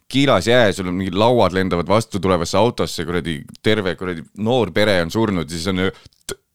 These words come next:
juhtus ikkagi.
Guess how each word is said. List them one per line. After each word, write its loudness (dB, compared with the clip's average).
juhtus 2
ikkagi. 0